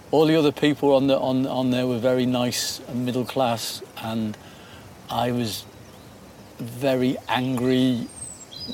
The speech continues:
northerner with a big chip on his shoulder, and basically I had an opportunity to kind of act out that, and I sort of, <laughs>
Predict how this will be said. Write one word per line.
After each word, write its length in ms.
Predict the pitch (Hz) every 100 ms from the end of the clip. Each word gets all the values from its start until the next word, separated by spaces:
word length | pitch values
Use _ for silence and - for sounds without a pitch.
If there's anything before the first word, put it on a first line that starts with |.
| - - - - - -
northerner 680 | 143 139 135 135 123 131 127
with 180 | 127 123
a 60 | 113
big 240 | 139 110
chip 280 | - 135 -
on 100 | 131
his 100 | 120
shoulder, 400 | - 127 123 120 - - - - - - - - - -
and 180 | 120 117
basically 600 | 127 123 - 127 131 123
I 80 | 120
had 100 | 117
an 100 | 117
opportunity 640 | 110 - - 131 123 -
to 100 | -
kind 180 | 117 117
of 120 | 110 -
act 320 | 127 - -
out 260 | 135 117 117 - -
that, 300 | 120 123 120 - - -
and 100 | 117
I 140 | 120 107 -
sort 380 | - - - -
of, 120 | - - - - - - - - - - - - - - - -
<laughs> 100 | -